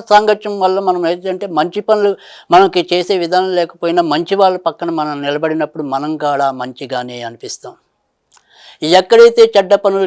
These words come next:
చేస్తారో ఆ చెడ్డ పనులు చేసే వాళ్ళ పక్కన మనం ఉంటే గనక మనల్ని కూడా చెడ్డవాళ్ళుగానే దూషిస్తారు.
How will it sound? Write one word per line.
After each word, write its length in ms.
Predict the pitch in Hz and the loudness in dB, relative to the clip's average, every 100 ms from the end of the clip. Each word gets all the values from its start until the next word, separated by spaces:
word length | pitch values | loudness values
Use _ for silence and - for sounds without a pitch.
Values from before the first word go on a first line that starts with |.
| 180 | -2
చేస్తారో 520 | 175 170 160 170 180 | -2 -2 -2 0 4
ఆ 80 | 175 | 4
చెడ్డ 260 | 151 160 180 | 4 0 0
పనులు 380 | 190 196 190 | -2 -2 -4
చేసే 220 | 180 180 170 | -6 -4 -2
వాళ్ళ 260 | 160 156 | 0 0
పక్కన 380 | 151 160 - 180 | 0 -2 -2 -4
మనం 340 | 170 156 143 | -2 -4 -6
ఉంటే 320 | 143 170 180 156 | -8 -6 -4 -4
గనక 240 | 147 143 | -4 -6
మనల్ని 400 | 160 147 170 185 | -4 -2 -2 -4
కూడా 200 | 180 170 160 | -2 -2 -2
చెడ్డవాళ్ళుగానే 720 | 147 139 147 143 139 135 131 | -6 -4 -4 -4 -4 -8 -8
దూషిస్తారు. 720 | 127 123 127 131 - 120 113 | -12 -12 -14 -16 -10 -8 -8